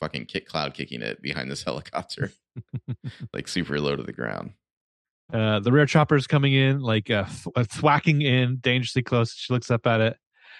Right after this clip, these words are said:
Speaker 2: And there's Raven, like, looking at her through the window. He's pulled the goggles before it just for a second. He's got a certain look on his face, and she realizes that he's not pissed at her at all. He loves her. She lets go of the free <laughs> of the handle and goes into free fall. So I think she's, uh, uh,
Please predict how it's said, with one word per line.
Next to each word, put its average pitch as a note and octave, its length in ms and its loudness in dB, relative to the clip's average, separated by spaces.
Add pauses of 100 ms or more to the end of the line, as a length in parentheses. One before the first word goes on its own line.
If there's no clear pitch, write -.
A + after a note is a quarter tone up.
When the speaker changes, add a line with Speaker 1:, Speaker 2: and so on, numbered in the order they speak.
(160)
Speaker 2:
And A2+ 60 4
there's C3+ 220 6
Raven, C3+ 420 4
like, A2 300 0
looking C3+ 280 4
at B2+ 80 0
her B2 220 2
through A#2+ 140 -6
the A#2 80 2
window. A#2+ 180 4
He's A2+ 160 0
pulled D3+ 220 4
the D3 60 0
goggles C3 300 4
before C3 260 4
it B2+ 40 4
just B2+ 160 0
for C#3+ 80 2
a B2+ 40 2
second. A#2+ 340 0
He's A2 80 -2
got C3+ 100 4
a A#2 40 0
certain F#3+ 300 2
look D3+ 140 4
on D3 80 4
his C3 140 -2
face, A#2 340 2 (340)
and B2 80 2
she - 120 6
realizes C#3+ 240 8
that B2+ 100 6
he's B2+ 160 6
not D#3+ 220 4
pissed D3+ 240 4
at C3 40 6
her B2 140 6
at - 20 6
all. G2+ 240 2
He B2+ 120 2
loves A2+ 340 0
her. F#2 240 0 (240)
She - 160 6
lets B2 220 4
go B2 120 6
of A2+ 60 2
the G#2 60 0
free C#3+ 300 2
<laughs> - 40 -2
of C#3 220 6
the C3 80 6
handle B2+ 180 6
and A#2 80 0
goes A#2+ 200 2
into A#2 120 -2
free A2+ 220 0
fall. G2 300 0 (720)
So G#3 100 6
I A3+ 100 8
think C#4+ 160 6
she's, A#3 340 6
uh, G#3+ 80 8
uh, F3 920 4